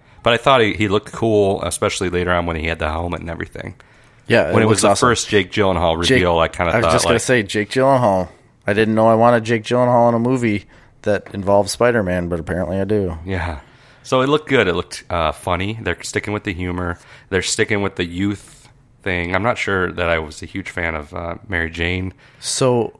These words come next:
Speaker 1: in that, or M J
Speaker 2: Oh.
Speaker 1: in that whole thing, but
Speaker 2: Yeah.
Speaker 1: it's
Speaker 2: I mean,
Speaker 1: be-
Speaker 2: in the trailer, you don't think you were, or in the
Speaker 1: No,
Speaker 2: first one?
Speaker 1: I mean, in the first one.
Speaker 2: The first one, she was kind of annoying.
Speaker 1: Yeah.
Speaker 2: Just because she was just, um, I don't, she was just mean to him all the time.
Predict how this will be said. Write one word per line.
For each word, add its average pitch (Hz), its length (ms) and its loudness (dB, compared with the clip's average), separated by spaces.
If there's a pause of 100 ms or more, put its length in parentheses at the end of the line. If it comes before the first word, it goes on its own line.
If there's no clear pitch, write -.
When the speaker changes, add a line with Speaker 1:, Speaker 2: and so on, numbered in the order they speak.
Speaker 1:
in 90 140 -8
that, 87 340 -6
or 85 140 -4
M 82 180 -4
J - 100 2
Speaker 2:
Oh. 143 160 6
Speaker 1:
in 85 120 -2
that 87 120 -4
whole 85 160 -6
thing, 85 280 -10
but 80 240 -10 (880)
Speaker 2:
Yeah. 202 300 -2 (100)
Speaker 1:
it's - 100 0
Speaker 2:
I - 40 4
mean, 147 160 4
Speaker 1:
be- - 80 -4
Speaker 2:
in 151 100 2
the 156 80 2
trailer, 147 340 2
you 165 80 0
don't 165 180 0
think 170 180 -4
you 156 80 -2
were, 156 300 2
or 107 60 4
in 107 80 0
the 107 60 0
Speaker 1:
No, 110 100 4
Speaker 2:
first 101 240 2
one? 92 80 0
Speaker 1:
I - 40 0
mean, 98 120 0
in 92 120 -2
the 82 60 -4
first - 300 -4
one. 85 220 -6 (320)
Speaker 2:
The 123 80 -4
first 165 280 0
one, 156 200 2
she - 180 -4
was 113 200 -4
kind 117 240 0
of 98 100 -2
annoying. 90 420 -4 (140)
Speaker 1:
Yeah. 80 180 -4 (120)
Speaker 2:
Just - 200 -2
because 127 300 0
she - 160 -2
was 107 200 -4
just, - 420 -4
um, 92 480 -2 (1000)
I 78 180 0
don't, - 180 -2
she - 160 -6
was 104 60 -4
just 98 220 -4
mean 107 260 0
to 87 100 -2
him 82 120 -4
all 80 100 -4
the 80 60 -8
time. 78 260 -8